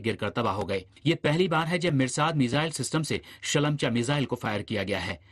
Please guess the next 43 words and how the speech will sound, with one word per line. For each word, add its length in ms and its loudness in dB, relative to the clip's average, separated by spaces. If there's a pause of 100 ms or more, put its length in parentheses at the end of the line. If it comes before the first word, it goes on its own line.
فوج 300 2
کے 80 0
اینٹی 400 0
ایئر 300 2
ڈیفنس 440 -2
ہیڈ 140 0
کوارٹر 320 0
کے 100 -6
سربراہ 340 0
جنرل 260 0
فرزاد 420 0
اسماعیلی 420 0
نے 100 4
اس 140 -4
موقع 240 -2
پر 100 -2
کہا، 260 0 (240)
"اگرچہ 320 0
شلمچا 440 2
میزائل 420 2 (260)
ظاہری 380 2
طور 200 2
پر 140 -2
ہاک 260 0
میزائل 300 2
کی 120 -2
شکل 280 -2
کا 120 -2
ہے، 100 0
لیکن 300 2 (240)
اس 160 2
کے 100 0
مقابلے 420 2
میں 80 4
یہ 120 2
میزائل 360 0 (300)
زیادہ 460 0
طاقت 340 -2
اور 100 -2
توانائی 440 0
کا 220 -2
حامل 220 -2
ہے۔" 160 -2